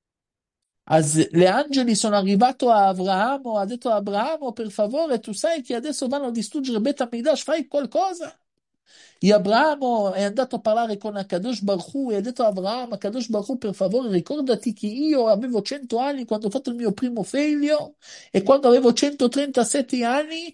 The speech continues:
ho-, ero pronto di ucciderlo, la Kedah di Yitzhak." E Akadosh Baruch Hu non lo risponde. "Toh, viene Yitzhak", dice Yitzhak: "Per favore, Akadosh Baruch Hu, hai pietà sulle nostre figli.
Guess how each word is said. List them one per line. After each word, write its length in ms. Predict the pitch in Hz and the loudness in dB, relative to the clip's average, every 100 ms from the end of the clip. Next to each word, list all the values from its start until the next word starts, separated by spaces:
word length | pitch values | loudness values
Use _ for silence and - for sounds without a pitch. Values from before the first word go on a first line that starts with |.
| - - | -18 -16
ho-, 240 | - - 240 | 2 4 6
ero 520 | - 262 247 254 254 | 6 6 6 6 6
pronto 360 | 254 320 320 277 | 4 2 4 4
di 100 | 247 | 4
ucciderlo, 640 | 240 - 381 370 294 240 | 4 2 0 0 0 2
la 160 | 226 | 2
Kedah 240 | 208 247 302 | 2 0 2
di 100 | 311 | 2
Yitzhak." 640 | 269 - 320 294 - - _ _ _ _ _ _ _ _ _ _ _ _ _ | -2 -2 -4 -4 -10 -14 _ _ _ _ _ _ _ _ _ _ _ _ _
E 160 | - | -14
Akadosh 320 | 165 156 180 160 | -10 -4 -4 -4
Baruch 180 | 156 | -6
Hu 80 | 170 | -8
non 200 | 165 156 | -10 -8
lo 120 | 170 | -6
risponde. 720 | 180 165 - - 143 135 151 _ _ _ _ _ _ _ | -4 -6 -6 -8 -8 -8 -14 _ _ _ _ _ _ _
"Toh, 200 | 226 240 | 4 6
viene 320 | 208 269 330 | 6 6 6
Yitzhak", 480 | 311 277 - 330 294 | 6 4 4 4 6
dice 200 | 269 285 | 6 4
Yitzhak: 320 | 240 - 254 | 2 2 0
"Per 160 | - 220 | 0 0
favore, 400 | 202 202 247 226 | 2 2 2 0
Akadosh 340 | - 214 247 | 0 -2 -2
Baruch 260 | 214 202 - | -2 -4 -4
Hu, 260 | - - - _ _ _ _ _ - | -10 -10 -18 _ _ _ _ _ -4
hai 180 | 220 226 | 0 2
pietà 720 | - 226 - 247 - 240 320 | 4 2 4 -2 -2 -6 -6
sulle 240 | - 269 | 2 4
nostre 400 | 262 240 254 226 | 4 4 4 4
figli. 720 | 220 320 359 330 311 - - | 4 4 4 4 0 -4 -18